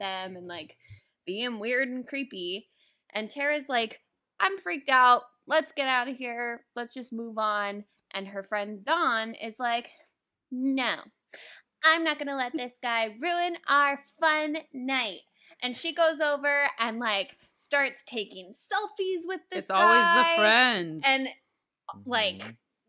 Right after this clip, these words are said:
Speaker 1: draping herself on him and, like, "Ooh, you think you're scary? Meh." Well,
Speaker 2: Huh.
Speaker 1: it's,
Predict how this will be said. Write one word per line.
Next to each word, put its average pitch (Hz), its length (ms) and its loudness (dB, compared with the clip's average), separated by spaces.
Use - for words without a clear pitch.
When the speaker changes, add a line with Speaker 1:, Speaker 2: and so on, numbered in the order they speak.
Speaker 1:
draping 359 560 -2
herself 294 500 -4
on 277 240 0
him 277 300 -6
and, 262 140 -8
like, 247 320 -8
"Ooh, 349 280 0
you 277 180 -2
think 302 220 -6
you're 294 100 -6
scary? 302 800 -4
Meh." 320 840 -2
Well, 220 500 -2
Speaker 2:
Huh. - 180 -10
Speaker 1:
it's, - 260 -4